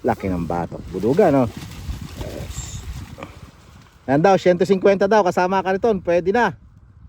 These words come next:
<laughs> Kaya naman yan, may itlog pang kasama. Bulugan, no? Doble kita ka dyan, panghanap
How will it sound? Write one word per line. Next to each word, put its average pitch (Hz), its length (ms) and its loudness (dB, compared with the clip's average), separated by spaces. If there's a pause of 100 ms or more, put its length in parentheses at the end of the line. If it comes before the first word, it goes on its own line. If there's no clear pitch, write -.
(1120)
<laughs> 202 240 4 (800)
Kaya 147 160 0
naman 190 320 6
yan, 240 80 6
may 190 240 4
itlog 208 320 2
pang 226 160 2
kasama. 208 480 2 (1500)
Bulugan, 156 640 0
no? 117 160 -2 (1900)
Doble 156 320 4
kita 190 320 4
ka 208 80 2
dyan, 226 160 4
panghanap 180 400 0